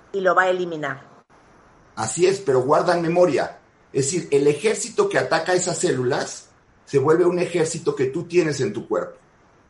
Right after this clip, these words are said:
Speaker 2: y que en el momento en que llega el virus, lo ataca. Es decir, la inmunidad celular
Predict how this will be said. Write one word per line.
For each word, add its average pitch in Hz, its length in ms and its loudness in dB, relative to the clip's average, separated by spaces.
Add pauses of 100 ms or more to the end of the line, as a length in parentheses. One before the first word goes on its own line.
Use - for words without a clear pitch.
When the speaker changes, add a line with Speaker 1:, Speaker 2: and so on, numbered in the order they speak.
(100)
Speaker 2:
y 123 100 -12
que 143 120 2
en 131 80 2
el 139 80 -2
momento 185 340 0
en 196 60 -4
que 165 120 0
llega 180 200 4
el 165 120 4
virus, 190 480 -4
lo 120 180 2
ataca. - 320 0 (960)
Es 131 140 -4
decir, 170 440 0 (340)
la 127 180 0
inmunidad 135 560 0
celular 131 720 -2